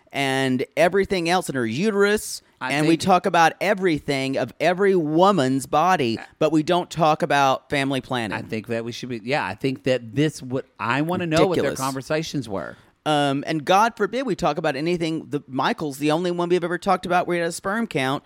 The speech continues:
Speaker 1: Everyone else, all the men, we don't talk about their dicks. We don't
Speaker 2: Well,
Speaker 1: talk
Speaker 2: we
Speaker 1: about
Speaker 2: do.
Speaker 1: any, well, we do.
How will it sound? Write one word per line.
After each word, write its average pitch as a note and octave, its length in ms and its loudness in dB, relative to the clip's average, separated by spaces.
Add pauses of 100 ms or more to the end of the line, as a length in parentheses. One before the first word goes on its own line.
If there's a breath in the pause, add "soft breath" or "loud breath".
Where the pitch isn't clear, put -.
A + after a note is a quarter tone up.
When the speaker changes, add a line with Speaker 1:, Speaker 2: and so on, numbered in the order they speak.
(260 soft breath)
Speaker 1:
Everyone F#3+ 380 2
else, F3+ 260 -6
all F#3 200 6
the F3+ 100 2
men, A3 320 -2
we C4 80 -4
don't C4 120 -4
talk A3 120 2
about F#3+ 80 -2
their C#3 100 0
dicks. C#3 580 0 (280)
We - 100 2
don't A#3+ 160 2
Speaker 2:
Well, B2+ 80 4
Speaker 1:
talk C#3+ 120 6
Speaker 2:
we B2+ 100 4
Speaker 1:
about C3+ 160 6
Speaker 2:
do. B2+ 60 6
Speaker 1:
any, B2+ 180 4
well, C#3 180 8
we C3 180 6
do. D#2+ 320 0